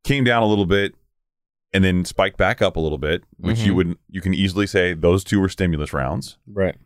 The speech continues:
Speaker 1: And then has now fallen to a low,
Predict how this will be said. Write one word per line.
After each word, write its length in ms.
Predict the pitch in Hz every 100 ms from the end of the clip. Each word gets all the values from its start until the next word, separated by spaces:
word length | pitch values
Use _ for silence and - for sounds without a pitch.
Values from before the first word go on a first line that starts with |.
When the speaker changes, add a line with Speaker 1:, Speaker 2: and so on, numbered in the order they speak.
| _ _
Speaker 1:
And 140 | 98 104
then 140 | 98
has 340 | 92 98 98 92
now 340 | 107 123 113
fallen 640 | 98 - 107 110 101 95
to 240 | 87 101 85
a 100 | 82
low, 640 | 85 92 101 82 69 69